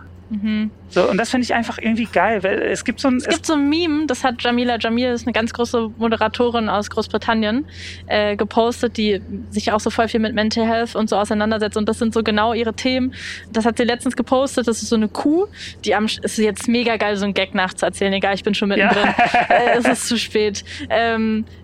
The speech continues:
Speaker 1: die am Strand steht und das sieht halt so aus, als würde die Kuh so in die Ferne gucken und das ist ein komplett weirdes Foto. Man fragt sich, wie ist es entstanden und da steht so ganz groß drüber, „Embrace the cringe“. Und das finde ich so, also das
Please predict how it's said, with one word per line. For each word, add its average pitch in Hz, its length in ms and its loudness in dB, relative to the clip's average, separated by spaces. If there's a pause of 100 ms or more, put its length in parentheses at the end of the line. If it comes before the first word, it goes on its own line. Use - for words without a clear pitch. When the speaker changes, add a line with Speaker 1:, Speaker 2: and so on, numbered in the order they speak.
(280)
Speaker 1:
die 240 280 0
am 226 220 0
Strand 240 420 0
steht - 440 -2
und 226 200 0
das 220 100 -4
sieht 269 120 -2
halt 302 140 2
so 220 60 0
aus, 254 180 0
als 247 100 -4
würde 233 220 0
die 214 140 -2
Kuh 302 320 0
so 233 220 0
in 208 140 0
die 226 60 0
Ferne 247 340 0
gucken 208 320 -2
und 208 80 2
das 214 140 -2
ist 208 100 -2
ein 214 60 -2
komplett 247 480 0
weirdes 233 400 0
Foto. 240 260 0
Man 202 160 0
fragt 226 240 -2
sich, - 140 -12
wie 233 80 0
ist 220 100 0
es 220 140 -2
entstanden 214 420 0
und 190 180 0
da 196 120 2
steht 196 280 -4
so 196 80 -2
ganz 202 300 -2
groß 208 220 -2
drüber, 202 260 2 (240)
„Embrace 220 720 0
the 220 80 2
cringe“. 202 560 0 (460)
Und 220 180 0
das 240 160 -4
finde 233 160 0
ich 226 80 -4
so, 233 160 0
also 208 360 0
das 220 400 -4